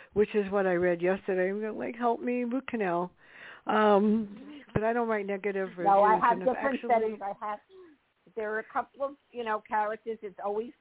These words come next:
Speaker 2: it's going to be Christie and her daughter Abby and
Speaker 1: I like
Speaker 2: Detective
Speaker 1: Abby.
Speaker 2: Wolf.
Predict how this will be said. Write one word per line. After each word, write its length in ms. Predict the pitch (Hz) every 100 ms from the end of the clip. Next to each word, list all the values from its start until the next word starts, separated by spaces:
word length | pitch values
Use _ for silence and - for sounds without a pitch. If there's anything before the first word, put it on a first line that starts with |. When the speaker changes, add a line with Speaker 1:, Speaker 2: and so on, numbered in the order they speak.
| -
Speaker 2:
it's 140 | 202
going 220 | - 196 202
to 60 |
be 120 | 220 226
Christie 640 | - 220 208 - 214 202 196
and 80 | 185
her 80 |
daughter 320 | 180 180 190 208 -
Abby 500 | 185 185 180 180 180 - 320 311 285 -
and 300 | 180 190 185
Speaker 1:
I 120 | 220
like 240 | 220 214
Speaker 2:
Detective 160 | 190 185
Speaker 1:
Abby. 100 | 190
Speaker 2:
Wolf. 180 | 190